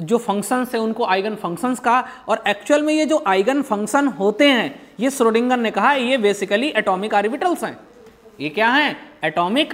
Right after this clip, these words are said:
orbitals। तो जो आइगन functions हैं ये basically हैं क्या? Atomic orbitals। क्या हैं ये? Atomic orbitals, जहाँ पर क्या होता है? Electron can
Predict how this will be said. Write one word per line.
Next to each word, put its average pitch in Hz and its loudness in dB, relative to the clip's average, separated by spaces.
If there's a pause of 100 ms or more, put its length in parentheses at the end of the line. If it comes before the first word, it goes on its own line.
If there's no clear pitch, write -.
orbitals। 220 2 (200)
तो 220 -2
जो 240 -2
आइगन 190 2
functions 269 -4
हैं 220 0
ये 240 2
basically 208 0
हैं 269 -2
क्या? 202 -2 (260)
Atomic 196 0
orbitals। 170 0
क्या 170 0
हैं 233 0
ये? 180 -6 (240)
Atomic 170 -2
orbitals, 170 2 (260)
जहाँ 175 0
पर 180 -4
क्या 185 -2
होता 170 0
है? 135 -2 (220)
Electron 170 -4
can 165 -4